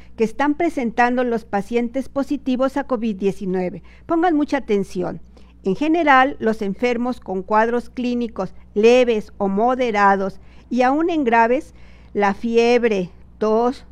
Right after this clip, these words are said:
dolor de cabeza, de músculos, de huesos y de garganta, entre otros,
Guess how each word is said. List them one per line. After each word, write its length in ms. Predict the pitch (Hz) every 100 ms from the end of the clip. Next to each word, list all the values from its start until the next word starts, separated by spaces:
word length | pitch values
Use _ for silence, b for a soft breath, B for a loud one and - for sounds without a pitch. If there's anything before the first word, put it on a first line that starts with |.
| -
dolor 380 | 180 202 208 202
de 140 | 202
cabeza, 720 | 196 190 202 220 233 254 202 b b -
de 200 | 196 202
músculos, 840 | 208 220 254 - 262 208 180 - -
de 200 | 190 202
huesos 600 | 196 233 247 247 220 -
y 100 | 202
de 140 | 226 285
garganta, 720 | 311 262 226 226 226 247 -
entre 300 | 233 233 254
otros, 380 | 208 202 247